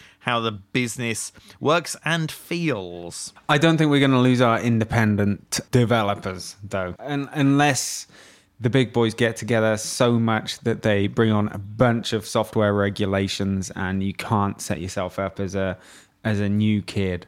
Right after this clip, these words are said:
Speaker 2: which is something to worry about, I guess, but I don't think that's really gonna happen because it would have to be across the entire software industry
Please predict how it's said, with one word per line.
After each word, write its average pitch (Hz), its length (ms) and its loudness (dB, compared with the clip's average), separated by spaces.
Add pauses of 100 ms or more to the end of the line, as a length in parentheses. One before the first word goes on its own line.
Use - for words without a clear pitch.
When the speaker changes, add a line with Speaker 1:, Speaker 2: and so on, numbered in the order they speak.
(160)
Speaker 2:
which 120 320 0
is 117 120 -4
something 123 200 2
to 104 120 -2
worry 120 260 4
about, 104 240 2
I 107 120 -2
guess, 101 300 -2
but - 180 -6
I 104 80 -4
don't 101 240 -4
think 92 160 -6
that's 80 200 -10
really 95 160 -2
gonna 85 200 -4
happen 87 320 -4
because 87 260 -6
it - 20 -2
would 104 140 -4
have 104 220 -6
to 101 120 -6 (240)
be 101 140 -2
across 98 300 -6
the 92 180 -4
entire 98 560 0
software 98 540 -4
industry 98 460 -8